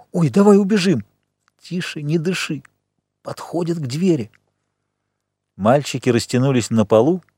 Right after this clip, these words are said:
стараясь разглядеть что-нибудь сквозь щели в половицах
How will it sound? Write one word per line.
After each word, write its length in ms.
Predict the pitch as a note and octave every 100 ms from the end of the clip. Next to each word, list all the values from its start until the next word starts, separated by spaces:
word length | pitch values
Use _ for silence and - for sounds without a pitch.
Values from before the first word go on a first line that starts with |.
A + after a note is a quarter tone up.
| _ _ _ _ _ _ _
стараясь 520 | - - G#2+ B2 B2+
разглядеть 560 | B2 B2 G#2 B2+ C3+ D3
что-нибудь 480 | - C3 C3+ C3 A#2
сквозь 280 | - A2+ A#2+
щели 460 | - - F3 C3+
в 80 | A2
половицах 760 | - B2 C3 F3+ - D#3 -